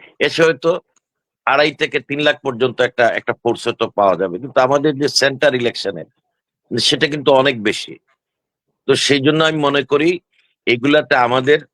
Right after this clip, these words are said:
বাচ্চারা যেহেতু নিরাপদ সড়ক চাইতে, আহ, তারা দেখিয়ে দিয়েছে যে রোডের নিয়ন্ত্রণে তারা পুলিশের চেয়ে ভালো। নিরাপদ সড়ক চাইতে আমার গাড়ি আটকাইছে, চেক করছে, আমি বললাম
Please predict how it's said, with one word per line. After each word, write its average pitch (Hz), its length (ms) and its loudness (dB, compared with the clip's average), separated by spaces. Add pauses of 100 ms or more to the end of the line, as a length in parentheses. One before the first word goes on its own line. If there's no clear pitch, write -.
(400)
বাচ্চারা 147 520 2
যেহেতু 143 280 -4
নিরাপদ 131 640 -2
সড়ক 127 380 -4
চাইতে, 123 420 0 (640)
আহ, 117 280 0
তারা 123 260 2
দেখিয়ে 139 480 -2
দিয়েছে 101 420 -4
যে 117 200 0
রোডের 127 380 0
নিয়ন্ত্রণে 131 420 -2
তারা - 160 -2
পুলিশের 127 420 -8
চেয়ে 92 200 -6
ভালো। 82 300 -8 (880)
নিরাপদ 156 320 -2
সড়ক 151 280 -6
চাইতে 151 240 -2
আমার 151 240 2
গাড়ি 120 240 0
আটকাইছে, 92 500 -6
চেক - 220 0
করছে, - 260 -4
আমি 131 120 0
বললাম 147 280 0